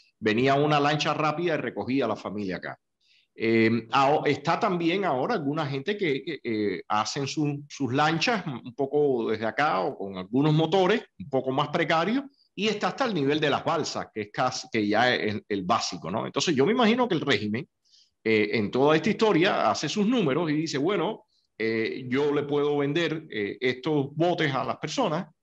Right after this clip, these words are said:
y sacar mi, mi ganancia". Así que, eh, en eso es en lo que están. Y entre un grupo de personas se pondrán, comprarán el bote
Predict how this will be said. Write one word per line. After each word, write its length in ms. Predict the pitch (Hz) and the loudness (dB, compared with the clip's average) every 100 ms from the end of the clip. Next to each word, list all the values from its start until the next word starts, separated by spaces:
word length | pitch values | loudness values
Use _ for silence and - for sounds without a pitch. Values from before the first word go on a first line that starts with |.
| _ _ - | _ _ -2
y 160 | 196 | 0
sacar 440 | - 143 - 135 131 | 2 0 0 -2 0
mi, 300 | 123 107 - | -4 -6 -6
mi 140 | 113 | -4
ganancia". 460 | 98 92 80 - - _ _ _ | -2 -2 -6 -8 -14 _ _ _
Así 200 | - - | -4 0
que, 180 | 320 240 | 2 2
eh, 520 | 131 139 - 110 - | 2 0 0 -2 0
en 100 | 139 | 4
eso 240 | 147 - | 4 4
es 60 | 190 | 4
en 80 | 147 | 4
lo 140 | 135 | 2
que 60 | 139 | 2
están. 280 | - 240 120 | 0 0 2
Y 80 | |
entre 180 | 123 127 | 0 0
un 120 | 175 | 0
grupo 280 | 190 226 202 | 2 2 2
de 60 | 196 | 0
personas 480 | 196 180 226 208 240 | 0 -2 -4 -4 -6
se 120 | 156 | -6
pondrán, 500 | 120 110 143 170 220 202 | -6 -2 0 0 0 -6
comprarán 460 | 135 101 101 135 | -6 -2 -2 0
el 80 | 156 | 2
bote 420 | 160 185 165 208 | 2 0 0 -4